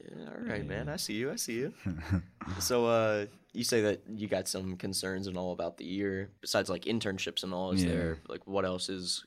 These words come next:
Speaker 1: going through your mind?
Speaker 2: You know, some, like, S C A stuff. Just trying to wrap things up. Just trying to, like, okay, let's, let's do this last Viva la Fiesta thing. Just trying to, like, make sure that it's o-, okay.
Speaker 1: Looking back on your past three, almost four years here,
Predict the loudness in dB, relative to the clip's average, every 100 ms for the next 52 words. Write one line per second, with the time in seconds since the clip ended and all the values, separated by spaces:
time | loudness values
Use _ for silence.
0 | -2 0 0 -2 -4 -2 -4 -6 -10 _
1 | -2 4 4 4 2 2 2 0 0 -4
2 | -2 -2 -2 0 -2 -2 -4 -6 -4 -2
3 | -2 -4 -6 -8 -8 -6 -8 -10 -14 -18
4 | -14 -10 -10 -10 -10 -14 -12 -10 -8 -10
5 | -12 -20 -20 -14 -8 -6 0 0 2 -2
6 | -2 0 0 -2 -10 -12 -6 -2 0 2
7 | 0 0 0 0 0 -4 0 2 4 2
8 | -2 _ _ -6 -2 0 0 -2 -6 -8
9 | -2 -2 -2 -4 -2 -2 -4 -8 -12 _
10 | -4 -2 -4 -2 -2 -2 -4 -2 -2 -6
11 | -10 _ -2 0 2 2 4 2 2 0
12 | 0 0 -2 -2 -2 -2 -4 -6 -12 _
13 | _ _ _ -10 -2 0 4 4 2 0
14 | 0 2 2 2 2 0 0 0 2 2